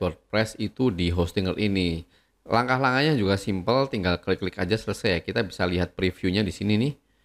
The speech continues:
Preview website di sini atau di sini sama aja sih.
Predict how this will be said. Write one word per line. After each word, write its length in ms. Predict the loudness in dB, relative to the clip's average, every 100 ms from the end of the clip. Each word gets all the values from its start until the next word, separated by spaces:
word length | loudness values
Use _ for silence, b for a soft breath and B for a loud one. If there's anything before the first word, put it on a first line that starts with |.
| _ _ _
Preview 400 | 0 0 2 2
website 400 | 2 2 -2 0
di 160 | 0 0
sini 240 | 0 -2 0
atau 160 | 0
di 80 | -4
sini 160 | -2 -4
sama 240 | -2 -2
aja 160 | 0 0
sih. 240 | -2 -8